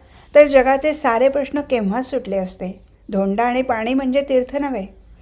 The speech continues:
संत सज्जनांच्या सहवासात, जीवनदृष्टीत आणि त्यांच्या सेवेत मूर्तिमंत परमेश्वराचं दर्शन घडू शकतं. देव कुठे आहे? तो केवळ सज्जनातच सामावलेला आहे, माणसातच देव आहे. अत्यंत सुंदर आणि समर्पक उत्तर तुकोबाने देऊन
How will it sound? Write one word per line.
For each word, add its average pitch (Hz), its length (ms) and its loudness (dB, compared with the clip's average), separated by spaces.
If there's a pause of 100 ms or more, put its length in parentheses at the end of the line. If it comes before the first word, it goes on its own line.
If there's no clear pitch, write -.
(240)
संत 269 300 2
सज्जनांच्या 208 640 -4
सहवासात, 208 580 -4 (540)
जीवनदृष्टीत 226 800 -4 (360)
आणि 247 160 0
त्यांच्या 208 360 -4
सेवेत 220 380 -4
मूर्तिमंत 262 640 -2
परमेश्वराचं 196 720 -2
दर्शन 202 360 -2
घडू 202 200 0
शकतं. 185 400 -8 (680)
देव 285 180 10
कुठे 285 300 -2
आहे? 247 320 0 (640)
तो 294 80 6
केवळ 294 360 6
सज्जनातच 240 760 -4
सामावलेला 185 520 -2
आहे, 185 200 -6 (240)
माणसातच 233 640 -4
देव 240 180 2
आहे. 202 240 -10 (420)
अत्यंत 285 480 4
सुंदर 269 440 2
आणि 285 180 -2
समर्पक 214 560 -4
उत्तर 220 340 -2
तुकोबाने 202 600 -2
देऊन 220 300 0